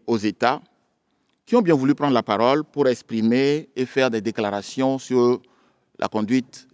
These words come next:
des droits de l'homme au Togo. Les États, dans leurs interventions, ont salué les efforts du Togo,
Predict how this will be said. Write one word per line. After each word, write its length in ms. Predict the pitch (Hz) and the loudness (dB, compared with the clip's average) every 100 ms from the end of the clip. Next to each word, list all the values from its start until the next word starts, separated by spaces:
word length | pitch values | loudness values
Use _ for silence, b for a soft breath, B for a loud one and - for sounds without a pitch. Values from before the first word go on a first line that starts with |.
| - | -8
des 100 | 104 | -4
droits 180 | 104 123 | -2 0
de 80 | 107 | 2
l'homme 180 | 110 | 2
au 40 | 98 | 0
Togo. 280 | 90 80 78 _ _ _ _ _ _ _ _ _ _ _ _ _ _ _ _ _ _ _ _ _ _ _ - | -4 -8 -10 _ _ _ _ _ _ _ _ _ _ _ _ _ _ _ _ _ _ _ _ _ _ _ 0
Les 200 | 151 175 | 2 2
États, 220 | - 220 | 2 2
dans 140 | 143 | 4
leurs 240 | 151 165 131 | 2 2 2
interventions, 880 | 123 117 107 107 - 160 175 180 _ _ _ _ _ _ _ _ _ _ - | 2 2 2 -2 -2 2 2 2 _ _ _ _ _ _ _ _ _ _ -2
ont 140 | 139 143 | 0 2
salué 460 | - 143 143 165 | 2 0 2 0
les 320 | 143 127 123 113 117 | 2 0 -2 -6 -4
efforts 360 | 127 165 147 | 0 2 2
du 100 | 117 | 0
Togo, 320 | 113 107 110 | -4 0 0